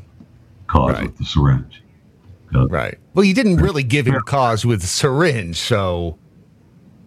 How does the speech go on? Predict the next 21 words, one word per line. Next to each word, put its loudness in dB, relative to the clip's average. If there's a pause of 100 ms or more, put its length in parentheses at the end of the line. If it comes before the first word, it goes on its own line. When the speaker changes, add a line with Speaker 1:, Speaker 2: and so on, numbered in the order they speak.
(160)
Speaker 2:
I 4
mean, 2
the 2
fact 0
that -2
Speaker 1:
I 0
Speaker 2:
you 2
have 2
Speaker 1:
have -2
Speaker 2:
a -2
syringe, 0
it's -2
not 2
illegal 0
to 2
have 0
a 2
syringe 2
in 4
your 0
car. 0